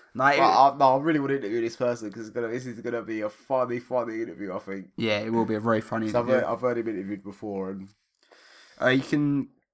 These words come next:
Speaker 1: get us personally on Twitter at me, Jackie Davis and Nick's Wheelchair Sheen,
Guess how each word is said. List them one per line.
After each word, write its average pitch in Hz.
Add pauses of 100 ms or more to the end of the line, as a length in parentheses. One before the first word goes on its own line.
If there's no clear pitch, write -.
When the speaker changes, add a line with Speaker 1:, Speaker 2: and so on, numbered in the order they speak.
(180)
Speaker 1:
get 160
us 139
personally 135
on 120
Twitter 120 (100)
at -
me, 123
Jackie 120
Davis 120
and 123
Nick's -
Wheelchair 123
Sheen, 123